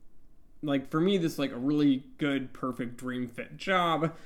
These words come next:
And I start talking to them more, and it's like, "Okay, what we're gonna do is we're gonna do derivative pricing on," so option pricing here, right? Option pricing on Ethereum contracts. So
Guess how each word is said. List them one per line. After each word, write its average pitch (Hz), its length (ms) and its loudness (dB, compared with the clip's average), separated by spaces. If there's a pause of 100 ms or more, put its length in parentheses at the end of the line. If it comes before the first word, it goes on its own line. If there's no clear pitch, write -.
(400)
And 151 100 4
I 160 40 10
start 156 200 2
talking 147 300 2
to 127 60 4
them 127 120 4
more, 175 340 6
and 143 80 4
it's 135 140 0
like, 131 160 2
"Okay, 135 220 2
what 147 200 6
we're 190 100 6
gonna 175 140 10
do 151 480 8
is 135 120 2
we're 135 100 2
gonna 147 180 6
do 139 460 10
derivative 147 520 4
pricing 135 760 2 (500)
on," 120 240 -4 (300)
so 127 240 0 (260)
option 139 340 2
pricing 123 400 -2
here, 110 140 -4
right? 107 260 -4 (100)
Option 160 340 4
pricing 147 580 4 (100)
on 131 300 -2
Ethereum 123 540 0
contracts. - 720 -10 (880)
So 165 420 6